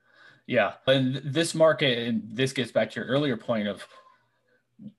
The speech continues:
we're legitimately, and I've studied, and I, just like I'm sure you have, Eric, an enormous amount of financial history, enormous amount of world history.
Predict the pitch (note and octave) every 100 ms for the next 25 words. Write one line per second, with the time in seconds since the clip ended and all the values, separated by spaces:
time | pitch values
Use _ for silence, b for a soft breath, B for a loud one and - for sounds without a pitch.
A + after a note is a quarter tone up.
0 | _ - B2+ D#3 E3 D3+ B2 C3+ B2+ A#2+
1 | A2+ G#2+ A#2+ B2 - A#2 G#2+ G2 G2 A2+
2 | A2+ G#2+ G#2+ G#2+ G#2+ G#2 - A2 A2 G#2
3 | F#2+ F#2 - A#2 G#2 F#2+ A2 A2+ A2+ A#2
4 | G#2+ A2 G#2+ G#2+ G#2 G#2+ G#2 G#2 F#2 -
5 | G#2 G2 G#2 G#2+ A2 G#2 G2+ F#2+ F2+ G2
6 | F2 F#2+ - F2 -